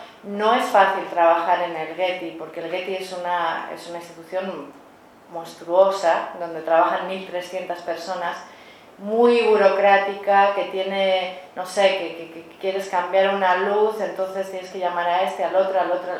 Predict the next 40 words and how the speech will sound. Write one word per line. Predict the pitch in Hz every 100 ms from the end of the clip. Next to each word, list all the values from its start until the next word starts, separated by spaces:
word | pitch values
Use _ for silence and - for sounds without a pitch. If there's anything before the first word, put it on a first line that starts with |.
| -
o |
sea, | 202 185 185 - - - - - - - -
es | 226 240
como | 254 220 196
complicado. | 190 180 170 202 180 151 151 - - - -
Y, | 214 202 196 190 190 185 180 180 170 - -
y | 196
también | 202 214 233
ella | 233 247
me | 220 196 190
guió | 208 214
en | 196
ese | 196 202
sentido, | 202 190 190 202 196 196
¿no? | 190 214 220
Eh, | 185 165 160 156 160 160 170
yo | 170
qué | 175
sé, | 185 160 151 - -
el | 165
diseño | 170 - 185
de | 185
exposición, | 180 175 170 160 185 180 175 160
el |
catálogo, | 165 160 185 180 170
etcétera. | 175 170 170
Ella | 185 190
ya | 196 202
sabía | 185 156 180 151 151
cómo | 165 170
se | 170
manejaba | 170 160 156 175 190
porque | 190 175
llevaba | 165 160 170
veintiocho | 170 170 165 160 160
años | 160 160
trabajando | 170 165 165 170
en | 156
el | 156
Getty. | 196 202 156 156